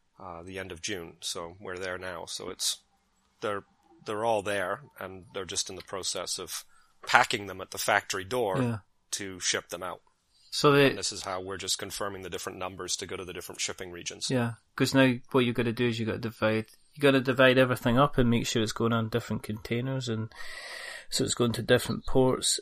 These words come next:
Speaker 2: and I guess make sure that you're putting together, um, all the kind of the Wyvern, is it Wyvern, is Wyvern's Lair going with that as well, or is that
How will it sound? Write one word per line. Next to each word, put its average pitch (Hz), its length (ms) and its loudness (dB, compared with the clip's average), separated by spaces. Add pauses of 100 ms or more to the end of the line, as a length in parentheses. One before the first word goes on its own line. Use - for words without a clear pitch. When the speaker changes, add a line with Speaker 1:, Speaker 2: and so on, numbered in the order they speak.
Speaker 2:
and 117 480 0 (320)
I - 100 -2
guess 113 380 0
make 113 220 0
sure 113 260 -2
that 107 160 -4
you're 110 460 0 (720)
putting 110 340 2
together, 110 720 -2
um, 107 360 -2 (800)
all 107 200 0
the 107 120 -2
kind 110 200 -4
of 104 60 -2
the 107 100 -2
Wyvern, 113 520 0
is 117 140 -4
it 127 80 -2
Wyvern, 147 300 4
is 123 160 0
Wyvern's 147 400 6
Lair 147 220 6
going 143 240 2
with 135 140 2
that 135 180 6
as 131 160 -2
well, 160 280 2
or 113 100 2
is 107 100 -2
that 110 260 0